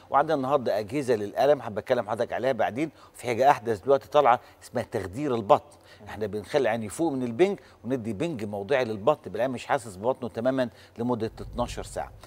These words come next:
التكميم زي ما حضرتك شايف قدامنا كده على الصوره، هي بتجرى بالمنظار. في الاول دي المعده بتاعتنا، بعد كده بندخل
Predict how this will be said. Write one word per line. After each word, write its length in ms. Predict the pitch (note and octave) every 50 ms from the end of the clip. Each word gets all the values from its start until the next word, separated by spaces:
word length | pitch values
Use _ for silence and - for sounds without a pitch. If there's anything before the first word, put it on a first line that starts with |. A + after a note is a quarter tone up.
| - - - -
التكميم 420 | A2+ - - D3+ - D#3 G#3+ A#3+ A3
زي 140 | D#3 D#3+ C#3
ما 80 | A2
حضرتك 320 | G2 B2 C3 D3 C#3 - -
شايف 280 | - C#3+ C#3 C3 -
قدامنا 340 | G#2+ A2 G2 C3 B2+ A#2+ A2
كده 220 | - - B2+ A#2
على 60 | F2 E2+
الصوره، 380 | - - - C#3+ E3 F#3+ F#3+ - - - - -
هي 120 | C3 A#2
بتجرى 380 | A2 - - D3 B2+ A2+ A2+ G#2+
بالمنظار. 560 | G2+ G#2 G2 G2+ G#2 G#2 F#2 A#2+ C#3+ F3+ F#3+
في 100 | - - C#3+
الاول 280 | G#2+ A2+ B2 B2 A2
دي 80 | F#2+ A2
المعده 340 | A2 A2+ B2+ B2 A2+ G2 G2+
بتاعتنا، 440 | - - F2 G2+ C3+ - - F#3+
بعد 180 | F3+ F3 D3 A#2
كده 200 | A2 D3+ C#3+ C#3
بندخل 520 | A2+ A2+ G2+ G2+ D3 C#3+ - - A#2 G#2+